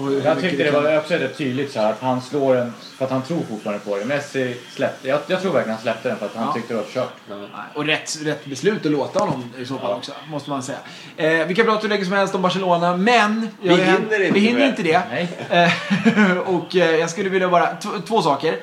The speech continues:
Speaker 1: Vi har Leicester, tagit sig vidare trots en ganska
Speaker 3: Ja.
Speaker 2: Det var inte
Speaker 1: skral
Speaker 2: många som trodde det.
Speaker 1: Det var inte många som trodde det. Ej heller jag, måste jag erkänna.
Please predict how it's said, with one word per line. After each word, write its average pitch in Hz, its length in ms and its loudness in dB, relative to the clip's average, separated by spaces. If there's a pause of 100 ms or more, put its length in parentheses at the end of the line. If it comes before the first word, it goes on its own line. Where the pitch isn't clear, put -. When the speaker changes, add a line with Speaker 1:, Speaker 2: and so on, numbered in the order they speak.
(120)
Speaker 1:
Vi 156 80 0
har 160 60 4
Leicester, 180 480 0 (640)
tagit 190 220 2
sig 180 80 0
vidare 175 320 2 (200)
trots 180 300 -2
en 165 100 -4
ganska 139 300 -4 (280)
Speaker 3:
Ja. 104 220 -4 (120)
Speaker 2:
Det 160 60 -6
var 190 80 6
inte 220 120 6
Speaker 1:
skral 226 160 6
Speaker 2:
många 160 180 2
som 160 140 -4
trodde 143 240 -2
det. 175 60 -2
Speaker 1:
Det 233 160 0
var 202 80 0
inte 254 120 0
många 233 120 2
som 202 100 -2
trodde 214 180 -2
det. 233 160 4 (280)
Ej 214 160 -2
heller 185 200 4
jag, 147 300 2
måste 127 280 -6
jag 127 80 -4
erkänna. 117 380 -10